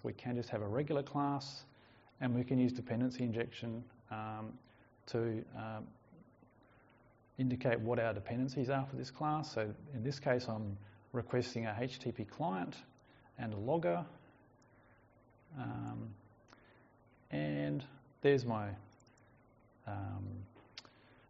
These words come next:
method that's gonna be the, um, endpoint for the function. So the request is coming in, and this is actually gonna call out to,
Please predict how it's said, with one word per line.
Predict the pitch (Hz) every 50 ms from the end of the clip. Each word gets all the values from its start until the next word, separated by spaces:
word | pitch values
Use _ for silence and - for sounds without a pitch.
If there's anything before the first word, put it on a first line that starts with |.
| - - -
method | 139 147 160 156 - 147
that's | 135 131 135
gonna | - 143 131 127
be | 113 123 127 123 117
the, | 107 120 117 113 110 110 110 - -
um, | 117 113 110 107 107 107 107 107 107 104 104 98 - - - - - - - - - -
endpoint | 151 135 147 143 - - 156 160 - -
for | - - 135
the | 139
function. | 135 156 156 160 - - 240 233 - - - - - - - - - - - - - - - - - - - - - - - - - - - - - - -
So | - - - 110 104 107 107 107 - - - - - - - - - - - - - - - - - - - - - - - - - - -
the | 117 113 107
request | 101 117 - - 151 147 - -
is | 139 135
coming | - - 143 139 143 151
in, | 156 156
and | 147 139 139 147
this | 202 202 202 -
is | 143
actually | 156 165 156 - 147 131
gonna | 131 127 123
call | 123 - - 131 120 123 123
out | 120 127 123 - - -
to, | - 117 113 113 113 110